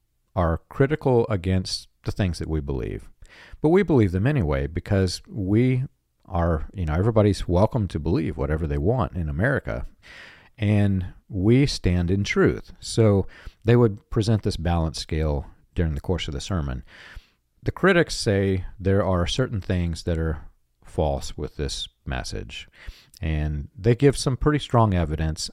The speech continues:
and they would go through the evidence, and an honest person would say, Yes, there are,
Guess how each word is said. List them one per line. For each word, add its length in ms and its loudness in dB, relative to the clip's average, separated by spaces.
and 220 2
they 80 6
would 140 0
go 100 4
through 260 2
the 140 2
evidence, 600 -2
and 380 0
an 160 0
honest 480 4
person 420 2
would 140 -2
say, 380 0
Yes, 580 -2
there 320 4
are, 200 6